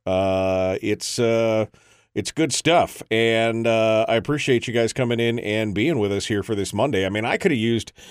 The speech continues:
I coulda used another solid day of, uh, I could have used another solid day of weekend, but maybe that's just,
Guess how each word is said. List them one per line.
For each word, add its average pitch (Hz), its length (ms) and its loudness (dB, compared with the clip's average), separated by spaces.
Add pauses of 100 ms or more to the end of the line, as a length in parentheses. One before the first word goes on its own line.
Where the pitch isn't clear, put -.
(420)
I 214 100 0
coulda 254 220 2
used 180 280 4
another 131 360 4
solid 113 580 0
day 78 500 -2
of, 80 460 -4
uh, 73 460 -2 (1200)
I 247 80 0
could 247 140 0
have 233 100 2
used 226 240 4
another 185 240 2
solid 143 400 0
day 135 200 4
of 110 100 0
weekend, 123 440 0
but 107 160 -2
maybe 165 360 2
that's 131 340 0
just, - 640 -2